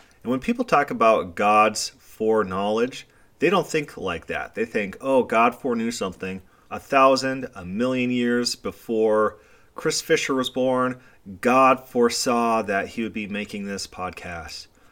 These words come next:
No, that's not what it's talking about. Instead, in context, Paul is saying that these people watched me be an observant Jew,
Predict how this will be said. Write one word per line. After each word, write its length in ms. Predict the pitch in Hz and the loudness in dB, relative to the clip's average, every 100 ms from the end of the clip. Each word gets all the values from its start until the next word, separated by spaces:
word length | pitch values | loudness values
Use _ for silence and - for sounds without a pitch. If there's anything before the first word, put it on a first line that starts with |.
| _ _ _ | _ _ _
No, 240 | 123 139 127 | -2 0 2
that's 200 | 120 147 | 0 0
not 180 | 165 | 2
what 100 | 170 | 2
it's 100 | 160 | 2
talking 340 | - 190 196 147 | 2 2 2 -2
about. 420 | 117 98 92 92 _ _ _ | -2 -2 -4 -6 _ _ _
Instead, 680 | 226 233 - 202 160 123 - - | -8 -6 -2 2 4 2 -2 -10
in 220 | 143 185 | -6 -4
context, 760 | - 196 208 - 107 101 - - _ _ _ | -4 -2 -2 -2 -2 -2 -6 -14 _ _ _
Paul 280 | - 175 165 | -2 2 2
is 140 | 135 | 0
saying 440 | - 123 117 117 117 _ _ - | -2 0 0 0 -6 _ _ -8
that 180 | 110 - | -6 -4
these 220 | 165 190 | -4 -6
people 560 | - 160 156 110 110 - _ _ _ - | -8 -8 -2 -2 -2 -8 _ _ _ -6
watched 480 | 110 139 185 - 165 | 6 8 8 4 -6
me 500 | 147 123 120 131 98 | -2 0 0 -4 -10
be 260 | - 113 117 | -4 -2 -2
an 60 | 107 | -4
observant 560 | 110 101 104 123 104 | -6 -4 -4 -4 -8
Jew, 440 | 98 98 92 92 | -10 -8 -8 -8